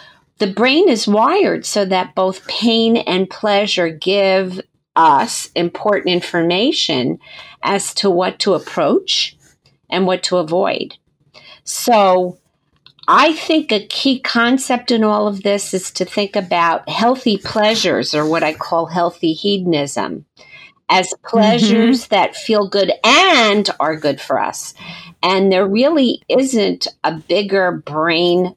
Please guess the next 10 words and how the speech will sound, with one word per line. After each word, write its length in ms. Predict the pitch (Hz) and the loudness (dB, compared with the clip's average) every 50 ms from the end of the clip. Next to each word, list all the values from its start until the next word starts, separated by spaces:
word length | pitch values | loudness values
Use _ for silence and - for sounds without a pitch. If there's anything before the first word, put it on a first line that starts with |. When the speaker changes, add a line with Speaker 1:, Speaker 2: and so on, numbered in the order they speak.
| _ - | _ -18
Speaker 1:
pleasure 680 | - - 175 175 165 165 180 165 - 180 170 151 - - - | -8 -2 0 2 2 2 2 0 0 0 0 0 -2 -2 -4
event 640 | 139 151 151 147 151 175 151 147 151 151 - - - - | -4 -4 -4 -4 -2 -2 0 0 0 -2 -4 -8 -10 -8
than 480 | 156 147 139 143 143 139 143 143 147 - _ _ _ _ _ _ _ _ _ _ _ _ _ _ _ _ _ _ _ _ _ _ _ | -4 -2 -2 0 0 0 0 -2 -2 -6 _ _ _ _ _ _ _ _ _ _ _ _ _ _ _ _ _ _ _ _ _ _ _
sexual 540 | - - - 233 202 202 - - 220 190 175 | -12 -4 -2 -2 0 0 0 0 0 -2 -2
stimulation 1200 | - - - 202 175 175 170 175 175 165 165 175 175 - - - 175 175 170 170 170 175 160 156 | -4 -4 -4 -2 0 2 2 2 2 2 2 0 0 -2 -2 0 0 0 2 2 2 2 2 2
leading 320 | 165 170 165 160 165 160 | 2 2 2 0 0 0
up 160 | 160 165 - - | -2 -2 -4 -4
to 180 | - 185 165 | -2 -2 -2
and 140 | 151 151 151 | -2 -4 -6
culminating 1120 | - - - 202 196 208 208 208 196 190 175 165 165 170 165 165 165 160 156 156 156 | -8 -6 -2 -2 0 2 2 2 2 2 2 2 2 0 0 0 0 0 0 0 0